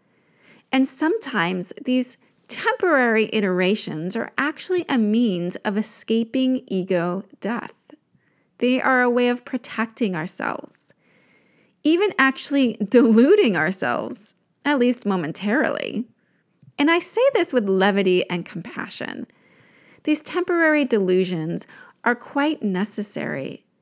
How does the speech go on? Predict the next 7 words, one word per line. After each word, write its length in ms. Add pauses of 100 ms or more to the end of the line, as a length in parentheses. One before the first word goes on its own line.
(460)
because 800 (100)
it 140
is 200
really 460
hard 640 (260)
to 240
exist 720